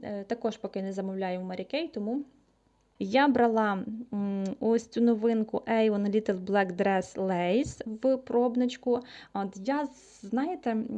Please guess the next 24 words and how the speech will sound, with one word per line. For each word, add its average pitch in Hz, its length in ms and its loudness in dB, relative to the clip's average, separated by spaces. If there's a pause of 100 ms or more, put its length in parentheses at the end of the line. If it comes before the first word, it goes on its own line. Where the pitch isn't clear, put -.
я 247 180 0
згадала, 247 420 0
чим 220 360 0
він 202 180 -4
пахне, 233 540 -2 (160)
е, 196 540 -6
завдяки 220 720 -2
дітям. 190 560 -4 (480)
Купили 247 460 0
ми 226 140 0
діткам, 208 680 -6 (240)
е, 190 500 -6 (260)
мильні 208 380 0
бульбашки, 220 540 -4 (320)
е, 208 520 -8
ті, 208 80 -6
що 202 200 -10
запускаємо. 185 720 -10 (280)
От 240 200 0
прям 214 280 4
аромат, 220 560 0
е, 202 260 -2 (360)
на 208 260 -4
шкірі 269 580 0